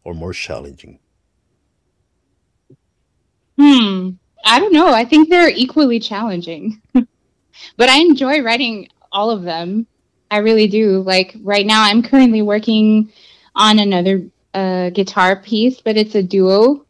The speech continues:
Speaker 2: for guitar and voice. Um, and, uh, I think the challenging part for me is because, I mean, I'm a guitarist, so I know how to write for guitar a lot more than I do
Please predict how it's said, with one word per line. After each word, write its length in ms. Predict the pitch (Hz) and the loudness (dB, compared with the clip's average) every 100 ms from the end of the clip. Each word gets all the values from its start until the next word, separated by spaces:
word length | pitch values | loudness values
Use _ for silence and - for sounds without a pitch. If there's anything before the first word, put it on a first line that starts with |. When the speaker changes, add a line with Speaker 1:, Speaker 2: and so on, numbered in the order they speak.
| _ | _
Speaker 2:
for 340 | 214 208 202 | -2 0 0
guitar 400 | 190 196 214 180 | -2 -8 -4 -2
and 200 | 190 190 | 0 -2
voice. 600 | 180 175 175 330 - - _ _ _ _ _ _ _ - | -2 -2 -2 -4 -6 -20 _ _ _ _ _ _ _ -4
Um, 460 | 214 214 214 208 208 | 0 2 2 0 -2
and, 680 | 214 208 208 214 208 185 - _ _ _ _ - | 0 2 2 2 0 -4 -16 _ _ _ _ -4
uh, 140 | 214 - _ 214 | -4 -6 _ -8
I 120 | 214 247 | -4 2
think 240 | 285 285 | 2 2
the 180 | 220 208 | -2 -6
challenging 600 | - 214 254 349 339 285 | -4 0 2 4 2 2
part 300 | 220 247 285 | 2 0 0
for 100 | 262 | -2
me 260 | 247 262 262 | 2 2 2
is 100 | 226 | -2
because, 400 | 220 226 202 196 | -4 -4 -4 -6
I 80 | |
mean, 420 | 196 196 190 190 - | -6 -4 -4 -4 -6
I'm 140 | 190 | -4
a 60 | 190 | -2
guitarist, 600 | 190 220 294 202 214 - | -2 0 2 2 -2 -8
so 400 | 202 196 202 202 | -6 -4 -6 -8
I 260 | - 185 185 | -10 -10 -10
know 540 | 202 214 214 214 214 _ _ _ _ _ _ | -4 -2 0 -2 -6 _ _ _ _ _ _
how 220 | 233 233 | 0 0
to 180 | 233 247 | 0 -4
write 300 | 220 220 214 | 0 -2 -2
for 220 | 233 220 | -4 -2
guitar 520 | 214 208 - 202 196 196 | -2 -6 -6 -4 -2 -4
a 100 | 190 | -2
lot 260 | 180 180 | -4 -4
more 340 | 208 214 214 220 | -2 0 2 0
than 160 | 208 | -2
I 100 | 190 | -4
do 520 | 185 220 220 220 214 | 0 2 2 2 -2